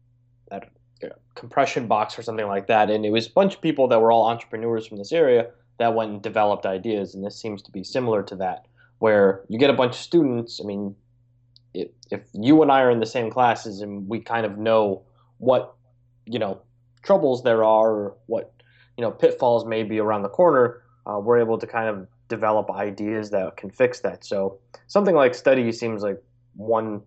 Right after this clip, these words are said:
pretty rad way of combating a lot of that stuff, um, and especially if you're able to get engagement from both sides of it. You may have a lot of students that are into P H P and H T M L, almost similar to the subreddit Learning Programming.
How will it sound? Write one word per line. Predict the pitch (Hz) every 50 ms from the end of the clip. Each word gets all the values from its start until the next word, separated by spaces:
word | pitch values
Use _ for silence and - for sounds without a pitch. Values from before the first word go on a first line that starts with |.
| _ _
pretty | - 127 120 117 110 107
rad | 98 95 104 104 110 110 107 107 107 101 98 - - _ _ _ _ - - -
way | - 90 113 120 120 117 117
of | 110 104 95 - - _ _ _ _ _ _
combating | - 123 110 107 123 131 131 123 113 107
a | 101
lot | 98 98 95 92
of | 92
that | 95 90 90 - -
stuff, | - - 92 90 - _ _ _ -
um, | 104 104 101 101 98 - -
and | - 113 127
especially | 127 - 202 190 196 - 170 156
if | 147 147
you're | 143 139
able | 139 127 131 123
to | 117 131 120
get | 120 120 113
engagement | 113 113 110 117 120 120 117 - - 113 104 - -
from | - 113 104
both | 117 117 110 -
sides | - 139 127 123 113 -
of | 98 95
it. | 95 - - _ _ _ _ _ -
You | 107
may | 113 117
have | 123 120
a | 113
lot | 117 117 113
of | 107 -
students | - - 156 147 135 127 123 -
that | 120 110
are | 107 107
into | 110 110 107 104
P | - - 120 113
H | 107 104 - -
P | - 120 113
and | 107 104
H | 101 107 104 - -
T | 107 104
M | 104 117
L, | 123 120 113 107 - - _ _ _ _ _ _ _ _ _ _ _ _ _ _ _ _
almost | 123 135 143 135 131 123 - - - _ _ _ _ _ _ _ _
similar | - - 156 143 135 123 123 123 117 117 120
to | - 127 117 110
the | 104 107
subreddit | - 139 127 117 107 113 113 110 110 - -
Learning | 110 117 117 113 113 107 101
Programming. | - 143 139 135 120 120 107 104 104 101 101 104